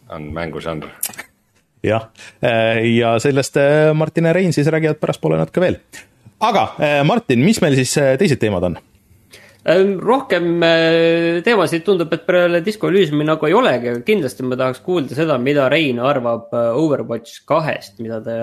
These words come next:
Speaker 3: jõudis natukene mängida. Ja tegelikult on teisi teemasid veel, et ju C D Projekt Red, äh, andis teada, et neil on tulemas mitu Witcherit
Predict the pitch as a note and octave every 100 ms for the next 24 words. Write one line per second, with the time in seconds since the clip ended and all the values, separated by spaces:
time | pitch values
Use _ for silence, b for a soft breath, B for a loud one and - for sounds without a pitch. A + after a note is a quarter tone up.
0 | A#2 A#2+ B2 A#2+ A#2+ A#2 A#2 A#2 - C3+
1 | - A#2 A#2 A#2 A#2 E3 B3+ F3+ D#3 D#3
2 | - b b - F3 C4 D3+ D3+ A#3 C3+
3 | D3+ D3 C3 F#3+ C#4 B2+ A#2 - C3+ C3+
4 | G3 E3 D3 E3+ C#3+ C3 G3 E3+ D3+ C3+
5 | D3 D3 D3 D#3+ D3 C#3 F3+ E3 C#3+ D3
6 | C#3+ C#3+ D3+ D#3 D3 D#3 C#3+ D3 D3 D3
7 | - E3 - D3+ F3 - C#3 B2+